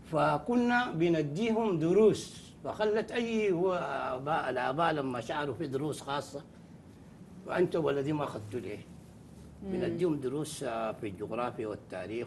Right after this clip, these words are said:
Speaker 1: ومعلومات عن السودان ولغة إنجليزية ولغة كده، يعني ربطناها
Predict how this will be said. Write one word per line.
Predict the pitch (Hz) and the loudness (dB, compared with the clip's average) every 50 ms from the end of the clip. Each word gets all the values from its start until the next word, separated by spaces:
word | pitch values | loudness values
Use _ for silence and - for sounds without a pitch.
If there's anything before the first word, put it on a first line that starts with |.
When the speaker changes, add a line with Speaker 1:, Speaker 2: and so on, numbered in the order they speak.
| - 107 | -8 -8
Speaker 1:
ومعلومات | 107 95 101 95 101 113 113 110 | -10 -10 -8 -8 -6 -4 -4 -4
عن | 107 104 95 | -6 -6 -8
السودان | 87 82 - - 92 98 113 113 117 117 | -10 -10 -10 -12 -10 -8 -6 -6 -4 -4
ولغة | 113 107 110 110 113 | -4 -4 -4 -4 -4
إنجليزية | 113 104 92 98 92 92 90 87 92 110 117 113 107 | -4 -6 -6 -6 -8 -8 -8 -8 -8 -6 -6 -6 -6
ولغة | 98 98 98 110 110 110 98 87 - | -6 -6 -6 -8 -6 -8 -8 -8 -10
كده، | - - - - - - - - - - - | -12 -12 -14 -14 -18 -18 -18 -18 -16 -8 -2
يعني | 113 117 120 131 127 | 0 0 2 2 2
ربطناها | 123 123 123 123 123 - - 165 185 196 202 190 185 214 220 208 170 - | 0 0 0 -2 -2 2 4 6 6 6 6 4 2 0 -4 -4 -6 -8